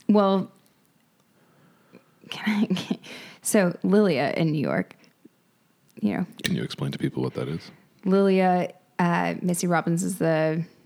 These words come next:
Speaker 1: chef owner. Um, she and, amongst other people, also Sean Feeney, super dope dude. She's awesome. Um, they run, they own a restaurant called Lilia in Brooklyn. Um,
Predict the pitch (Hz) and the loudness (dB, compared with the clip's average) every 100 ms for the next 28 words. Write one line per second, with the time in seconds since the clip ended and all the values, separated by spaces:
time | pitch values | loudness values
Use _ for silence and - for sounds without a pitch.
0 | _ _ - - 82 - 220 233 226 214 | _ _ -12 -6 -6 -2 0 2 2 2
1 | 214 208 196 - - _ - 180 170 160 | 2 2 -2 -6 -20 _ -4 -2 -2 -2
2 | 151 156 - - 185 175 170 170 165 165 | -4 -6 -6 -4 0 2 2 2 2 2
3 | 165 165 160 170 - - - - _ - | 2 2 0 -2 -6 -16 -20 -20 _ 0
4 | 185 175 180 180 175 175 175 160 175 170 | 2 2 2 2 2 2 2 2 2 2
5 | 165 175 165 - 170 165 165 170 170 - | 2 2 0 2 2 4 2 0 -4 -4
6 | 180 170 160 - 233 220 202 196 - - | -4 -2 -2 0 2 2 0 -4 -8 -4
7 | 170 - 170 220 175 175 175 - 175 165 | -4 0 0 2 2 2 0 2 2 2
8 | 160 170 - 165 165 165 160 160 160 160 | 0 -2 0 2 2 2 2 2 2 0
9 | 165 185 - 170 175 165 160 - 165 156 | 0 -2 0 2 2 2 2 2 0 0
10 | - 170 175 170 165 165 160 180 175 202 | -2 -2 0 2 2 2 2 0 0 -2
11 | 185 - _ - 175 175 170 180 - - | -4 -8 _ -2 0 2 0 0 -4 -20
12 | - - - - _ - 180 160 156 | -20 -20 -20 -20 _ 0 2 2 -2